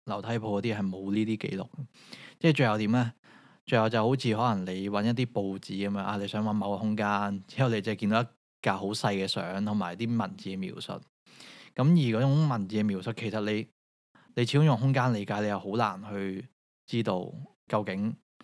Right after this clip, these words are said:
佢係點樣咯。即係可能係好抽象，最後你，你都淨係可以得到一個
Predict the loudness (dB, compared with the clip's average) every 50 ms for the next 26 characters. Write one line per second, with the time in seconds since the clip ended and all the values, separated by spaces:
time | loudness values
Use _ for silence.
0 | _ _ -20 _ _ _ _ _ _ _ _ _ _ -20 _ -4 -2 -2 -2 0
1 | 0 0 0 0 0 -2 -4 -6 -4 0 0 2 4 4 2 0 0 -4 -6 -6
2 | -6 -6 -4 -2 -2 -2 -2 -2 -4 -4 -6 -6 -8 -10 -8 -6 -6 -4 -4 -4
3 | -2 -4 -4 -6 -8 _ _ _ _ _ -10 -8 -4 0 0 2 0 0 0 -2
4 | -2 -2 0 -2 -2 -2 -4 -4 -2 -2 -2 -2 -2